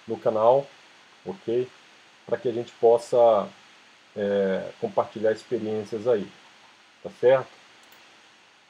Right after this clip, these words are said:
Então vamos lá. Ah, o objetivo dessa aula vai ser ensinar você a instalar o Android Studio, ok? Independente do seu sistema operacional, tá certo?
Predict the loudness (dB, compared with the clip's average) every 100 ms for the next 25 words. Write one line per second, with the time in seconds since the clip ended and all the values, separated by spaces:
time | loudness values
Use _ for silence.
0 | _ 10 12 12 10 8 0 -18 -20 -20
1 | _ _ 2 6 4 6 4 4 -2 -4
2 | 2 2 4 4 6 6 4 0 -2 -2
3 | -2 -6 -6 -2 0 0 -2 -4 -6 -4
4 | -6 -8 0 2 6 4 2 -4 -20 -20
5 | -20 -20 -20 -20 -20 -12 4 4 6 4
6 | 4 -10 2 2 2 -6 -12 -20 -20 -20
7 | _ -8 -2 0 0 2 2 4 0 -2
8 | -4 -4 -6 -4 -4 -2 -4 -2 0 2
9 | 2 -2 -18 -20 _ _ -20 -20 -14 2
10 | 6 6